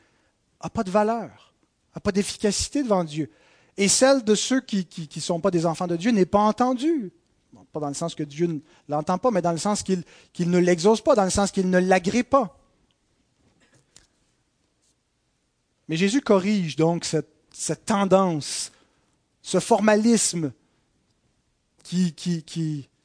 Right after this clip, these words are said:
tend à venir dans notre vie en nous disant ceci au verset six. « Mais quand tu pries, entre dans ta chambre, ferme ta porte,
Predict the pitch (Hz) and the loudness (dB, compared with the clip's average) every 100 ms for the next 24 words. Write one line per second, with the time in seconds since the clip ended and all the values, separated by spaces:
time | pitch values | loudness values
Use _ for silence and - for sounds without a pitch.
0 | _ _ _ _ 214 220 220 165 151 175 | _ _ _ _ 2 4 4 4 2 2
1 | 220 220 175 - _ 156 165 165 165 170 | 4 4 2 -2 _ 0 2 4 0 0
2 | 160 170 226 - _ _ _ _ _ 147 | -2 0 -2 -4 _ _ _ _ _ -4
3 | 165 180 185 185 247 156 165 180 220 185 | 0 2 0 -2 -12 -8 -2 2 2 0
4 | 170 233 170 156 151 135 123 - - - | 0 2 2 0 -2 -2 -4 -8 -14 -16
5 | _ _ _ _ _ _ _ _ _ _ | _ _ _ _ _ _ _ _ _ _
6 | _ _ _ 165 196 202 285 269 233 160 | _ _ _ 2 2 2 0 0 -4 -2
7 | 165 190 - _ _ _ - 233 277 269 | -4 -4 -8 _ _ _ 2 4 4 2
8 | 196 175 175 170 160 156 143 135 123 - | 2 2 2 0 0 -4 -4 -8 -12 -18
9 | _ _ _ _ _ _ _ _ _ _ | _ _ _ _ _ _ _ _ _ _
10 | _ - - 202 202 185 - 160 - 151 | _ -20 2 4 4 0 -2 -2 0 -4
11 | - - - | -6 -18 -20